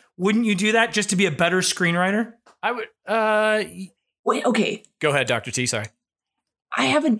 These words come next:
Speaker 3: I have another
Speaker 2: Yeah,
Speaker 3: question
Speaker 2: yeah, yeah.
Speaker 3: too. I mean, I think that's a great idea. But so another thing that I would be curious to know, how do you feel about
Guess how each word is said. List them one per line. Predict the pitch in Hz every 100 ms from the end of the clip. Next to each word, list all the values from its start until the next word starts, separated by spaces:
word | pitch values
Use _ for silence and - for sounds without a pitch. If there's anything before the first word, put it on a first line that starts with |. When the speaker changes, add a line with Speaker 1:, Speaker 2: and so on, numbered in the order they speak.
| -
Speaker 3:
I | 233
have | 269
another | 233 214 202
Speaker 2:
Yeah, | - 190
Speaker 3:
question | 156 147
Speaker 2:
yeah, | 135
yeah. | 127 147 110 107
Speaker 3:
too. | - _ _
I | 196
mean, | 202
I | 185
think | 247 262
that's | 247
a |
great | 180 170 180 185 - -
idea. | 180 165 170 131 104
But | 196 175
so | - 202 170 -
another | 180 202 220 233 -
thing | - - 165 147 - _ _
that | 165
I | 151
would | 151 143
be | 143
curious | - 160 143 -
to | 156
know, | 143 78 - _ _ _ _ _ -
how | 220 240 330
do | 349
you | 339
feel | - 254 233
about | 190 185 180 170 -